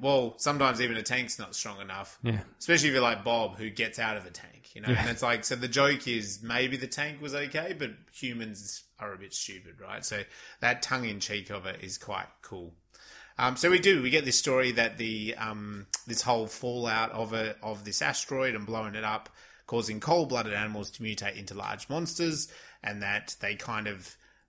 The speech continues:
Speaker 1: the army and the monsters took each other out, and ninety-five percent of humanity was wiped out.
Speaker 2: That's a, that sounds like a lot.
Speaker 1: Mm.
Speaker 2: But it still leaves us with, if we're talking about an eight billion dollar, eight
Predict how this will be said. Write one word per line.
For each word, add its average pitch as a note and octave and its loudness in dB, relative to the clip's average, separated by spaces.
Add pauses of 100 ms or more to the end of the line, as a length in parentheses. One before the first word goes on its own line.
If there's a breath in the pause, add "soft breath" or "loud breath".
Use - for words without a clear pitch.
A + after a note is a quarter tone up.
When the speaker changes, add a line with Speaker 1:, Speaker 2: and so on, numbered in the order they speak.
Speaker 1:
the G2 -6
army A#2+ 2
and G#2+ -2
the - -6
monsters A2 -4
took A#2 -4
each G#2 -6
other G2+ -4
out, B2 4
and G2+ -8
ninety-five A#2 0
percent G2+ -2
of G2 -8
humanity G2 -8
was F2 -16
wiped - -18
out. - -18 (560)
Speaker 2:
That's C3+ 2
a, A2+ 2
that B2 2
sounds F3 4
like C3+ 2
a A#2+ 8
lot. A#2 6 (200)
Speaker 1:
Mm. A#2 -8 (360 soft breath)
Speaker 2:
But B2 4
it A2+ 4
still F#3 6
leaves C#3 10
us A#2 4
with, B2 8
if C3+ 6
we're D#3 10
talking D#3 8
about B2 4
an C3+ 4
eight B2+ 4
billion B2 6
dollar, A2 8 (360)
eight G#2+ 2